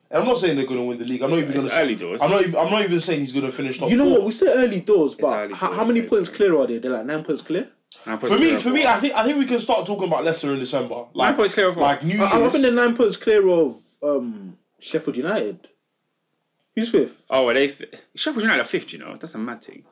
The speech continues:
Speaker 3: Yeah, I think Sheffield United and Arsenal on the same points.
Speaker 2: That's a, that's a flipping
Speaker 3: No, so, so, so, so we talk about how tumultuous and how bad things are at the likes of Spurs, your Uniteds, and your Arsenals, of course.
Speaker 1: Yeah.
Speaker 3: So,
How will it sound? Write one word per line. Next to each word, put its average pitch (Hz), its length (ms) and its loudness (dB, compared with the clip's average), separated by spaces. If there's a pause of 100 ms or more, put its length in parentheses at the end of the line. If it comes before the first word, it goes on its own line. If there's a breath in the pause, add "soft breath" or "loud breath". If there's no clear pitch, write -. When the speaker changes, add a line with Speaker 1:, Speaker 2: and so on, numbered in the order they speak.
(640 soft breath)
Speaker 3:
Yeah, 170 180 2
I 170 40 0
think 226 160 -2
Sheffield 196 200 0
United 190 240 0
and 156 80 -2
Arsenal 165 240 -2
on 135 40 -4
the 135 80 -2
same 143 180 -2
points. 135 420 -4
Speaker 2:
That's - 140 -16
a, - 40 -18
that's - 280 -20
a - 60 -18
flipping - 460 -20
Speaker 3:
No, 175 140 4
so, 190 140 2
so, 180 140 -2
so, 175 280 2
so 170 160 2
we 175 100 0
talk 233 200 -8
about 165 240 0
how 156 140 2
tumultuous 156 540 -4
and 135 80 -6
how 135 100 -2
bad 139 240 -4
things 131 320 -4
are 131 200 2
at 104 160 -6 (160)
the 127 80 -4
likes 104 240 -4
of 117 100 -4
Spurs, 123 520 0
your 123 100 -8 (140)
Uniteds, 120 680 -6 (420 soft breath)
and 117 340 -6
your 110 680 -4 (540)
Arsenals, 151 520 0
of - 120 -10
course. 156 400 -6
Speaker 1:
Yeah. 147 320 -2 (420 soft breath)
Speaker 3:
So, 143 440 2